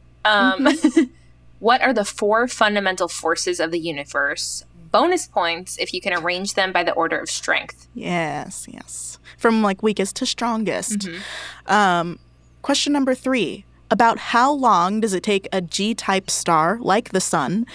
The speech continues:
Speaker 2: to fuse the hydrogen in its core? Like, what's the lifespan of a G-type star?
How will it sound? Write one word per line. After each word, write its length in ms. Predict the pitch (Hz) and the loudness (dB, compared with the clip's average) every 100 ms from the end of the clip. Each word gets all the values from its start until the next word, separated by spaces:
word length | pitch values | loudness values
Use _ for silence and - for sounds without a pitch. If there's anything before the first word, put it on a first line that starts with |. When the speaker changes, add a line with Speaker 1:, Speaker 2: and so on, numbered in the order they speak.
| - | -8
Speaker 2:
to 120 | - 233 | 0 0
fuse 420 | - 247 269 254 | 0 0 0 0
the 120 | 254 | -2
hydrogen 680 | - 202 202 190 196 196 196 | 0 0 0 -2 -2 -2 -4
in 160 | 190 180 | -2 -2
its 200 | 165 - | -4 -8
core? 440 | - - - - - - | -6 -6 -6 -10 -20 -10
Like, 180 | 170 - | -6 -2
what's 160 | 214 | -2
the 140 | - 226 | 0 0
lifespan 840 | 196 196 - - 160 85 - 190 - | 2 0 -2 -4 -4 -4 -6 -10 -4
of 160 | 170 165 | -4 -2
a 220 | 151 160 | -4 -4
G-type 580 | 160 170 165 - - - | -6 -6 -6 -6 -6 -6
star? 440 | - - - - | -6 -8 -12 -20